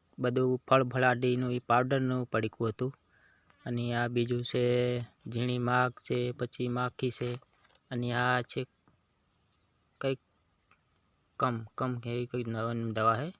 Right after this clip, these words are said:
મને તો વાંચતા નથી આવડતું બરાબર, એટલે તમે જોઈ લીજો. આ ત્રણ વસ્તુ મેં કપાસમાં છાંટી છે, અને જો કપાસ કેટલો મસ્ત તમને દેખાય છે, હારો લીલો દેખાય છે.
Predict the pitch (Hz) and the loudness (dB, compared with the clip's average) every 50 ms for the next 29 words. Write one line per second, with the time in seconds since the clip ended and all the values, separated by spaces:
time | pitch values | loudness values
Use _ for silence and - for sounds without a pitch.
0 | _ _ _ _ - - _ _ - - 123 120 123 120 127 120 120 120 117 - | _ _ _ _ -20 -20 _ _ -8 -6 -4 -4 -2 0 0 0 0 -2 -4 -4
1 | 120 123 120 - - 127 120 120 - - 110 110 110 113 110 110 110 110 107 107 | -6 -6 -4 -2 0 0 0 0 -2 -4 -2 0 0 0 0 0 0 -2 -4 -4
2 | - 113 113 113 - - 113 110 110 110 113 123 135 135 135 127 127 135 143 139 | -4 -4 -6 -6 -4 -6 -6 -4 -4 -2 0 0 0 0 -2 -2 -4 -6 -10 -10
3 | _ _ _ _ _ _ _ - - _ _ _ _ _ _ _ _ - 123 120 | _ _ _ _ _ _ _ -20 -20 _ _ _ _ _ _ _ _ -6 -6 -6
4 | - - 131 139 139 139 135 135 127 - - 135 135 135 131 127 - 135 120 - | -2 0 0 0 0 0 -2 -2 -4 -2 -4 -2 -2 -2 -4 -2 -2 -2 0 2
5 | 123 120 117 - 127 123 117 135 143 - - 123 - 123 120 120 120 117 117 120 | 2 0 0 0 -4 -4 -4 -6 -6 -4 -4 -4 0 0 0 0 0 -2 -2 -2
6 | 120 117 113 - - 110 - - 117 117 - - 143 139 139 - - 127 117 113 | 0 -2 -2 -4 -6 -6 -4 -4 -6 -6 -4 -2 0 0 0 -2 -4 -6 -4 -4
7 | 117 117 113 - - - 113 - 117 117 113 113 110 113 110 - - 117 - - | -4 -6 -6 -6 -6 -8 -8 -6 -4 -6 -4 -4 -2 -4 -2 -2 -2 -4 -4 -6
8 | 127 127 - _ _ _ _ _ _ _ _ _ _ _ _ - 120 120 123 117 | -10 -10 -12 _ _ _ _ _ _ _ _ _ _ _ _ -2 -2 0 0 -2
9 | 117 120 120 120 120 117 113 117 117 113 - 117 117 110 - 113 | -2 -2 -2 0 0 0 2 0 -2 0 0 -2 -2 -2 -4 -4